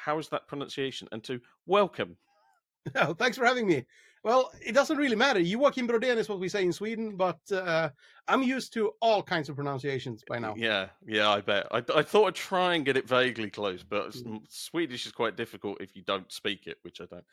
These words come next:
Speaker 1: Welcome to the show. Obviously, you've got a new album coming out. I'm gonna talk about that at another point when you're not here, so that we can kind of, you know, give our opinions.
Speaker 2: <laughs>
Speaker 1: So,
Speaker 2: Thanks, man. <laughs>
Speaker 1: so, so, well,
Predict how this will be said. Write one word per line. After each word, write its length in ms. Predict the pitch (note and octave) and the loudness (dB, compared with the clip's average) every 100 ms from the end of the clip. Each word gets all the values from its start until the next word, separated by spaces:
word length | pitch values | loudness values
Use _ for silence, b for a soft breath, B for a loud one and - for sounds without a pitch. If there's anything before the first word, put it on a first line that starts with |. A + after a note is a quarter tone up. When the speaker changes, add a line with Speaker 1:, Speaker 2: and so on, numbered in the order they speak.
| b b b | b b b
Speaker 1:
Welcome 300 | G#3 A3 F#3+ | 2 2 0
to 80 | - | -10
the 80 | D3 | -8
show. 260 | - F#2 A2 - | -4 -4 -4 0
Obviously, 300 | E3 F#3 - | 0 0 -6
you've 80 | C#3 | -2
got 180 | D3 B2 | -2 -2
a 40 | A#2+ _ | -10 _
new 220 | B2+ C3 B2 | -6 -2 0
album 260 | A2 G2 - - | -2 -6 -14 -12
coming 260 | G2 F2 | -10 -8
out. 180 | F2+ - _ _ _ _ | -6 -8 _ _ _ _
I'm 220 | C3 E3+ E3 | -2 0 0
gonna 160 | E3 | -4
talk 260 | - D#3 B2 | -2 -2 -2
about 240 | A#2+ G2+ | -4 -2
that 220 | G#2+ G2+ - _ _ _ _ _ _ _ - | -2 -2 -4 _ _ _ _ _ _ _ -8
at 180 | A2 A2 | -6 -4
another 300 | A2+ A2 G#2 | -2 -2 -4
point 340 | - G#2+ G#2+ | -10 -8 -8
when 400 | G2 G#2 G#2 F#2+ - _ _ _ G#2+ | -6 -6 -6 -12 -16 _ _ _ -18
you're 360 | G#2 G#2 G#2 G#2 | -10 -4 -2 -2
not 260 | G2+ G2 - | -6 -8 -8
here, 340 | A2 F2+ F2 | -6 -6 -6
so 180 | - G2 | -8 -8
that 120 | E2+ - - | -10 -18 -14
we 120 | F#2+ | -14
can 180 | - F#2 | -14 -14
kind 240 | F#2 F2+ | -12 -12
of, 100 | F2 _ _ - | -14 _ _ -18
you 80 | F#2+ | -16
know, 80 | - | -12
give 160 | G#2+ G2+ | -8 -4
our 180 | F#2 F2+ | -4 -4
opinions. 460 | - G2+ F2+ F#2+ - - | -4 -6 -8 -10 -14 -14
Speaker 2:
<laughs> 160 | - - | -20 -4
Speaker 1:
So, 180 | - | 4
Speaker 2:
Thanks, 240 | A#3+ F#3+ - | 8 8 8
man. 280 | F3+ G3+ G3 C4+ - | 6 6 6 4 6
<laughs> 160 | C#4 - | 6 6
Speaker 1:
so, 220 | C#4 D3+ - C4 F#5+ | 8 8 6 2 2
so, 200 | - - - D4+ - | 2 0 -2 -4 8
well, 360 | A3+ G#3+ G3+ | 12 12 12